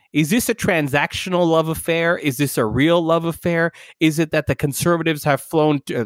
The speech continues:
federally, have just gone too far to the right, and that the P C version that, that Ford is selling domestically, where he has to snipe off votes from the more progressive parties, has to align with Trudeau?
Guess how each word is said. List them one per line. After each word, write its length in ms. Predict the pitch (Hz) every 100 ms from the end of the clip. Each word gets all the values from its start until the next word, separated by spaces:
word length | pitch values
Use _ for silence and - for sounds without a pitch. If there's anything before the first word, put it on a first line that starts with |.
| -
federally, 400 | 127 127 139 143
have 180 | 131 117
just 220 | 135 -
gone 200 | 123 107
too 260 | - 214 220
far 260 | - 160
to 120 | 156
the 100 | 131
right, 300 | 120 147 170 - - - _
and 160 | 127 123
that 180 | 117 -
the 200 | 104 95
P 220 | - 175 165
C 300 | - 175 165
version 540 | 151 151 143 156 143
that, 200 | 131 117
that 140 | 131 -
Ford 300 | - 170 156
is 100 | 147
selling 340 | - 147 147
domestically, 600 | 123 123 139 - 151 143
where 140 | 127 120
he 60 |
has 140 | 127 -
to 80 |
snipe 360 | 131 - 139 131
off 200 | 127 120
votes 380 | 131 135 - - _ - _ _
from 340 | 123 120 117
the 120 | 120
more 180 | 120 127
progressive 520 | 120 120 139 - 143
parties, 340 | - 131 135 127
has 340 | - 127 139
to 120 | -
align 240 | 151 147 147
with 80 | 139
Trudeau? 180 | 151